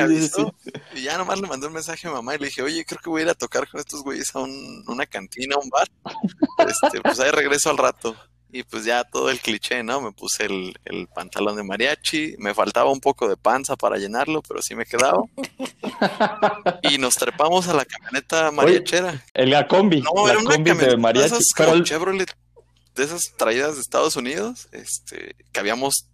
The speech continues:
Speaker 2: ocho personas en la parte de enfrente y todos los instrumentos atrás. Y, pues, ya así de la nada fuimos a la, a la cantina, tocamos ahí como hasta las dos, tres de la mañana. Me regresaron a mi casa, me dieron mi paga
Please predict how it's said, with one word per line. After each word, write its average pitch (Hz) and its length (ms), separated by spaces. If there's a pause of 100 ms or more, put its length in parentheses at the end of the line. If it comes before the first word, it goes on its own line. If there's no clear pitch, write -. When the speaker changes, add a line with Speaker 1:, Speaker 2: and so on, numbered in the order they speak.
(120)
Speaker 2:
ocho - 280
personas 120 560
en 101 200
la 90 100
parte - 260
de 120 60
enfrente 175 320
y 160 40
todos 120 180
los 110 140
instrumentos 101 500
atrás. - 400 (260)
Y, 120 340
pues, 120 220
ya 233 200
así 254 240
de 269 100
la 220 120
nada 214 300
fuimos 202 380
a 160 60
la, 110 520
a 113 100
la 110 140
cantina, 202 580
tocamos 151 440
ahí 151 100
como 131 220
hasta 120 240
las 104 220
dos, 139 240
tres 151 220
de 147 80
la 123 80
mañana. 170 520 (840)
Me 120 260
regresaron 113 480
a 156 40
mi 123 120
casa, 196 400
me 139 120
dieron 147 220
mi 120 80
paga 220 440